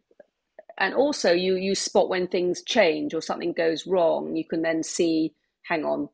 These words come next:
this is out of sync. This is not normal. Something's going on.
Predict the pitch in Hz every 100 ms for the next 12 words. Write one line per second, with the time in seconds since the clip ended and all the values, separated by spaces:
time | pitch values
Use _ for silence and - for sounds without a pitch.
0 | _ - 170 165 - 165 147 - 170 160
1 | - - 156 160 - - 180 - 165 156
2 | 165 165 165 - - - - _ _ _
3 | _ _ - 180 170 165 160 160 156 156
4 | 156 _ _ - 196 185 170 - 165 156
5 | 156 156 156 151 151 151